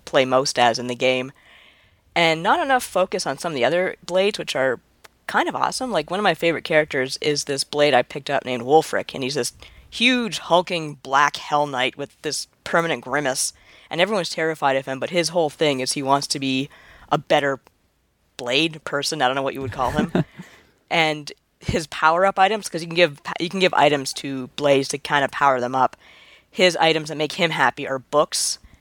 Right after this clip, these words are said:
Speaker 1: and board games. And if you give him, like, a book, he's like, "I feel giddy." <laughs>
Speaker 2: All right.
Speaker 1: So he's just trying to be a better monster, and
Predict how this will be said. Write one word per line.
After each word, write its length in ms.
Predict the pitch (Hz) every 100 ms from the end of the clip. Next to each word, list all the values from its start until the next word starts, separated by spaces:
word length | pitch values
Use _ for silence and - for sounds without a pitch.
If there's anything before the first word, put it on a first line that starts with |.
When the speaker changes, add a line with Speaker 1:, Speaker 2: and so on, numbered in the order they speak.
| _
Speaker 1:
and 460 | - 143 135 113 143 _ -
board 220 | 135 147
games. 340 | 185 220 254 - _ _ _ _ _ _ _
And 180 | 160 160 - -
if 220 | - -
you 100 | 175
give 280 | - 170 165
him, 220 | 202 170
like, 200 | 147 135
a 60 |
book, 260 | 131 147 147
he's 180 | 143 131
like, 160 | 123 -
"I 120 | 127
feel 320 | 120 147 127 120
giddy." 420 | - 139 123 127 - _ _ -
<laughs> 100 | 113 - - 208 - 220 - - 185 285 - - - - 214
Speaker 2:
All 100 | - 151
right. 400 | 160 135 170 - - - _ _ _ _ _ - -
Speaker 1:
So 200 | - 202
he's 200 | 185 208
just 240 | - 185 -
trying 360 | - 170 165
to 80 | 156
be 180 | 147 156
a 60 | 135
better 380 | 123 147 139
monster, 580 | 135 127 123 127 - 127
and 260 | 127 135